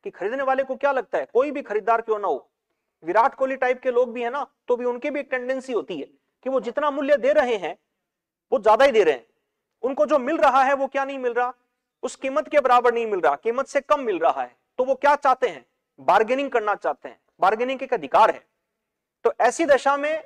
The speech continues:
इस बात की क्या guarantee थी कि राजस्थान का किसान केरल में जाके जब अपने गेहूं बेचेगा तो केरल का उसका जो ज्यादा मूल्य है उससे वो सारी लागत भी पूरी की पूरी cover कर लेगा,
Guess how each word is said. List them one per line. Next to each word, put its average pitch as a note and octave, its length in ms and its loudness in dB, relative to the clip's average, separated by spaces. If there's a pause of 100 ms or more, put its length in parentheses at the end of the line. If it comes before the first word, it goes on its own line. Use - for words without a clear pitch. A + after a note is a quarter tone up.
(100)
इस C4 360 -8
बात C#4 240 2
की C#4 140 -8
क्या D4+ 240 2
guarantee B3+ 420 0
थी D3+ 220 -8 (720)
कि A#3+ 80 0 (200)
राजस्थान B3 540 2
का G#3+ 140 4
किसान B3+ 400 -2
केरल B3+ 280 4
में D4+ 140 2
जाके C4+ 280 2
जब C4 160 2
अपने B3+ 260 0
गेहूं A3+ 240 -2
बेचेगा G#3+ 460 4 (440)
तो A#3 60 6
केरल B3+ 340 6
का D4+ 180 6
उसका C#4+ 260 2
जो C4+ 140 2 (480)
ज्यादा A3+ 280 6
मूल्य B3+ 280 2
है B3 120 4
उससे B3 300 -4
वो B3 160 0
सारी B3+ 320 2
लागत A#3 320 2
भी B3 200 -8
पूरी A3+ 280 -8
की A3+ 100 -10
पूरी A3 240 -10
cover G3 240 -4
कर F#3+ 120 -2
लेगा, F#3 240 -6